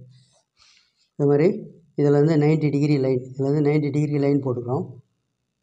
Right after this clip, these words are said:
இந்த, இந்த cutting பார்ட்டுக்கு பேரலா நம்ம நகர்த்தின்னு போகிறோம். நகர்த்தின்னு போயிட்டு இதில் ஒரு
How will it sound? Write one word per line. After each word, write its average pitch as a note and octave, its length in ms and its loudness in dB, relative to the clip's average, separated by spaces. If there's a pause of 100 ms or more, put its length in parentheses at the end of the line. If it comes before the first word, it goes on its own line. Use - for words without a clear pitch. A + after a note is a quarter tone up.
(260)
இந்த, C#3+ 160 0 (2000)
இந்த C#3+ 140 -2 (160)
cutting D#3+ 400 0
பார்ட்டுக்கு C3+ 380 -2 (460)
பேரலா D3+ 440 2 (120)
நம்ம C#3 260 -4
நகர்த்தின்னு C#3 360 -2
போகிறோம். C3 260 -4 (840)
நகர்த்தின்னு C#3+ 380 -2
போயிட்டு C3+ 240 -4 (680)
இதில் D3 240 0
ஒரு D3 160 0